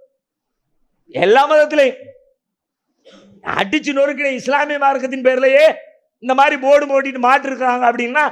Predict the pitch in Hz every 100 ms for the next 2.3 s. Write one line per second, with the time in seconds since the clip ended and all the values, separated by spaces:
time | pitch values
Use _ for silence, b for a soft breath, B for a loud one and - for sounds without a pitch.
0 | - 262 285 277 262 254 247 254 220 214
1 | 233 302 294 277 294 285 262 247 240 254
2 | 240 226